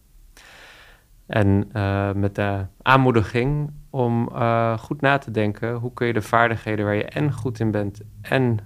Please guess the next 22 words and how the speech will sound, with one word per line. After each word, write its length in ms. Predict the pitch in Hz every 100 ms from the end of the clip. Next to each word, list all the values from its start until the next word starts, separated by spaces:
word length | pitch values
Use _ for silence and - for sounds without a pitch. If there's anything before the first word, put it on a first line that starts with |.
| -
va-, 200 | - -
die 280 | 127 110 107
jouw 200 | 104 104 107
energie 440 | 110 104 92 104
geven, 600 | - 117 123 - 143 160 - - -
zoveel 320 | - 123 135
mogelijk 400 | 127 117 123 117 -
in 100 | 151
te 140 | 139
zetten. 380 | 98 101 98 147 - _ _ - - - - - - _ _ _ -
Niet 440 | 131 143 - - -
alleen 380 | 120 113 110 110
omdat 360 | 107 107 107
dat, 300 | - 104 - -
eh, 60 | 107
nou 380 | 101 98 95 98
ja, 200 | 101 90 85 _
prettig 300 | - 139 -
voelt 480 | - 117 113 107 - -
of, 280 | 95 - 104
eh, 440 | 98 95 95 98
eh, 160 | 98